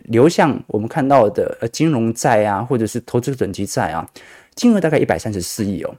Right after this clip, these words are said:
好，大概，大概有五亿是流向黄金，所以投资朋友观察出来哦，你看到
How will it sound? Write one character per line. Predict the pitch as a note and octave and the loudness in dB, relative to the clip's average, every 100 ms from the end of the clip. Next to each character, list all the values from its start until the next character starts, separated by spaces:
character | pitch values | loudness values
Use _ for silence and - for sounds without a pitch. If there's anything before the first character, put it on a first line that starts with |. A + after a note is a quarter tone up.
| _ - | _ -8
好， | G#2+ | -2
大 | C3 | 0
概， | |
大 | D#3 E3 | 2 4
概 | |
有 | C3+ | 4
五 | B2 A2 - | 2 0 0
亿 | A#2+ | 0
是 | A#2+ | 0
流 | G2 | -2
向 | F#2+ F2+ | -2 -6
黄 | E2 E2 | -8 -14
金， | - E2+ - | -14 -14 -2
所 | - | 0
以 | |
投 | - | 4
资 | A#3 | 4
朋 | B3+ | 4
友 | D3 | 2
观 | G2+ D#3 | 4 2
察 | B2+ | 2
出 | G#2+ A#2 | 2 2
来 | D2 | 0
哦， | A1+ - - - | -4 -12 -20 -2
你 | C3+ | 2
看 | D#3 | 4
到 | C4+ | 4